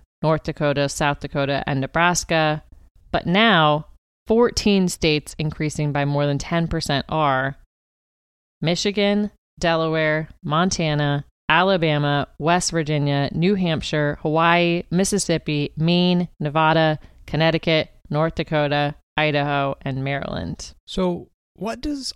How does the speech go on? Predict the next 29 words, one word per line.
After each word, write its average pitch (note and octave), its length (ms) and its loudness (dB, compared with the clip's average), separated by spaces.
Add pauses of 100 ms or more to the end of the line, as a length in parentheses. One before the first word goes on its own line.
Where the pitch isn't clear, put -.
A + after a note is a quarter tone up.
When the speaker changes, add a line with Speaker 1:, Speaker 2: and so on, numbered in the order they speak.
Speaker 2:
all F#3+ 320 0
this E3+ 400 -4
mean F3+ 1120 -2 (360)
for A3 200 -2
our G#3 180 0
beloved G#3 760 -2 (100)
nation? G3+ 840 -2 (500)
The F3 100 0
game, A3 500 -2 (480)
The F#3 100 0
Bachelor. G#3+ 600 -2 (800)
As D3+ 160 0
we've F3+ 120 2
all A3 160 2
been A3 120 2
stuck G#3 560 0
in E3+ 100 4
our E3 140 2
houses, D#3+ 680 -2
<laughs> C3 40 -10
doing C#3+ 220 2
our C3+ 100 0
best C3+ 280 -2
to C3+ 60 -4
quarantine C3 480 -2
and A#2+ 100 -2
avoid A#2 320 -2
large G#2+ 360 -2
gatherings, A#2+ 560 -2